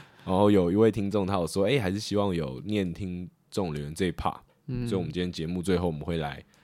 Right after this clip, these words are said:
Speaker 1: 念一下大家的听众留言，
Speaker 2: 呃，
Speaker 1: 对啊。
Speaker 2: 开始进行一个真正与听众互动。
Speaker 1: 对，对，对。
Speaker 2: 因为以前都很莫名其妙，可能会积个一年半吧，<laughs> 就可以念四到五则留言。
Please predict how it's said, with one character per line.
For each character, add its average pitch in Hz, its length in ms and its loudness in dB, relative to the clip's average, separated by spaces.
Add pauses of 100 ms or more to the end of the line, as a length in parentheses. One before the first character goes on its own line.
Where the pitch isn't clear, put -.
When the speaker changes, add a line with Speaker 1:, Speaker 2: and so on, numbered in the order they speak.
(120)
Speaker 1:
念 98 140 2
一 - 20 -2
下 87 140 0
大 90 80 2
家 87 60 6
的 82 60 0
听 82 120 -6
众 82 160 0
留 69 160 -8
言， - 100 -14 (120)
Speaker 2:
呃， - 100 -6 (200)
Speaker 1:
对 - 80 -8
啊。 - 40 -6
Speaker 2:
开 170 80 4
始 - 160 -4
进 143 220 0
行 123 160 -6
一 120 40 -8
个 123 100 -6
真 127 260 -2
正 123 180 -4 (100)
与 117 100 -8
听 123 260 -6
众 123 240 -2
互 120 260 -6
动。 - 180 -2
Speaker 1:
对， 104 160 6
对， 95 160 2
对。 87 320 0
Speaker 2:
因 185 60 0
为 170 80 4
以 135 40 2
前 123 180 -2
都 131 120 2
很 131 160 -2 (180)
莫 135 160 0
名 120 160 -4
其 - 180 -4
妙， - 160 -6 (100)
可 135 100 -4
能 131 120 0
会 156 120 4
积 147 240 -2
个 131 300 0 (160)
一 175 100 2
年 127 260 0
半 131 280 4
吧， - 160 4 (300)
<laughs> 339 280 8
就 160 120 4
可 139 140 2
以 127 60 0
念 135 220 2
四 135 200 -4
到 131 160 4
五 123 180 -2
则 123 200 -2
留 117 200 0
言。 - 260 -4